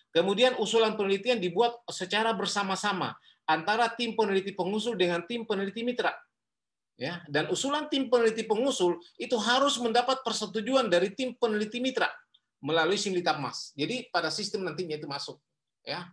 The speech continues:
oke. Kemudian ini, ini jangka waktunya dua tahun, Bapak dan Ibu. Ya, dua tahun. Bisa mengusul selama dua tahun. Ah, tentu dengan, dengan satuan biaya keluarannya itu adalah penelitian dasar.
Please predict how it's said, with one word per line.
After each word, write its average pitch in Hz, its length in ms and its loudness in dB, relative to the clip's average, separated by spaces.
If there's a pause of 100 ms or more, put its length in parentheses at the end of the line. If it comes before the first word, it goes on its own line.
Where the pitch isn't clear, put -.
(140)
oke. 123 320 -4 (400)
Kemudian 254 480 2
ini, 277 320 -2
ini 302 160 -2
jangka 233 320 4
waktunya 269 400 2
dua 208 160 4
tahun, 190 400 2
Bapak 131 240 0
dan 123 80 0
Ibu. 117 400 -10
Ya, 165 160 0
dua 139 160 -4
tahun. 139 400 -6 (160)
Bisa 120 560 -6
mengusul 147 560 -4
selama 147 480 -4
dua 127 240 0
tahun. 117 320 -4 (400)
Ah, 135 240 -4
tentu 254 720 0
dengan, 160 720 6
dengan 151 560 0
satuan 160 400 -4
biaya 147 320 2
keluarannya 156 480 0
itu 220 160 0
adalah 226 240 0
penelitian 175 400 0
dasar. 151 320 0